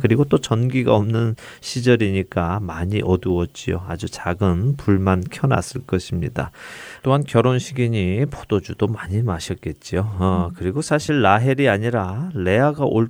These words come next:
Speaker 1: 것이라는 것은 상상도 못했을 것입니다.
Speaker 2: 그런 정황들을 생각해보니 충분히 그랬을 것이라는 생각이 드네요.
Speaker 1: 네, 그랬을 것입니다. 그러나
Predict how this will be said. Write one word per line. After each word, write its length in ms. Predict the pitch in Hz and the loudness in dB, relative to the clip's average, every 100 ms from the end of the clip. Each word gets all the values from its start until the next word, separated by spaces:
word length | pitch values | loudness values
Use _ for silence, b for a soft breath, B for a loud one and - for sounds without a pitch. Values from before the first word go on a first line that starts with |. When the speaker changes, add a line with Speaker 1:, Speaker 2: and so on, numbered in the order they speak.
| - | 0
Speaker 1:
것이라는 540 | 120 120 - 113 113 | 0 0 0 0 0
것은 240 | 98 92 160 | -4 -4 -4
상상도 720 | - 147 139 127 117 107 104 | -2 0 2 2 2 0 2
못했을 480 | 98 - 98 - 90 | 0 0 -4 -4 -8
것입니다. 680 | 92 - - 82 - - - | -8 -8 -6 -8 -6 -8 2
Speaker 2:
그런 400 | 220 233 247 247 | 6 8 10 8
정황들을 520 | 185 208 262 262 247 | 8 8 8 6 6
생각해보니 880 | 294 330 - 277 190 165 160 160 160 | 4 4 0 -2 2 2 2 2 -2
충분히 680 | - 269 294 311 254 233 240 | 6 6 8 8 10 10 8
그랬을 440 | - 190 196 240 | 6 2 4 0
것이라는 460 | - 202 - 170 170 | 2 0 2 2 6
생각이 340 | 254 262 220 | 6 8 4
드네요. 440 | - 175 170 156 | 6 6 6 4
Speaker 1:
네, 260 | 160 85 143 | 2 2 2
그랬을 320 | 139 98 104 110 | 0 -2 -4 -2
것입니다. 580 | 117 - 101 90 95 98 | 0 0 -2 -2 -2 2
그러나 280 | 135 160 | 4 4